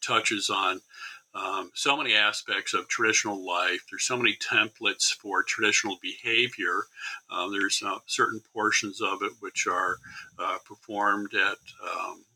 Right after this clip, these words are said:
weddings, certain portions, um, performed at funerals. And then there's examples of various sorts of, uh,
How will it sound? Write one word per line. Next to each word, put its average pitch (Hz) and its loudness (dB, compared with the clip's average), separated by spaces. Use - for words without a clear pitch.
weddings, 110 2
certain 98 -4
portions, 95 0
um, 92 -4
performed 95 -6
at - -10
funerals. 113 0
And 104 2
then 110 4
there's 107 2
examples 120 0
of 101 -4
various 101 2
sorts 104 2
of, 92 2
uh, 92 0